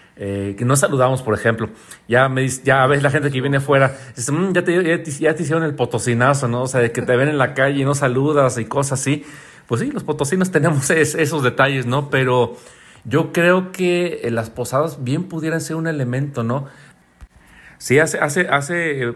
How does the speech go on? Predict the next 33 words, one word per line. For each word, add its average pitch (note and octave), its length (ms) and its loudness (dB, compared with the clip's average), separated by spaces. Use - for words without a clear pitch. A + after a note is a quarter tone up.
hace, D3 360 -6
hace C3+ 180 -6
poco D3+ 240 -8
tuvimos C#3 380 -6
un C#3+ 120 -8
programa C3 560 -2
sobre A2 320 -2
los A2 220 0
diálogos C3+ 400 0
por G#2+ 220 -8
la G2+ 180 -4
paz C3+ 280 0
y - 60 -10
estuvo C3 280 -2
con C#3+ 120 -2
nosotros C3+ 320 0
ot-, C#3 180 -2
otro B2+ 260 0
diácono B2+ 360 0
muy B2+ 140 0
joven, B2+ 400 0
eh, A#2 460 -2
eh, - 200 -10
de A#2+ 80 -2
apellido A#2 320 0
Valadez, A#2 460 0
recuerdo A2 320 -2
ahorita A2+ 200 -2
que A2+ 100 -12
nos G2+ 260 -6
a-, A2 100 -2
nos A2 180 -4
acompañó. A2 580 -2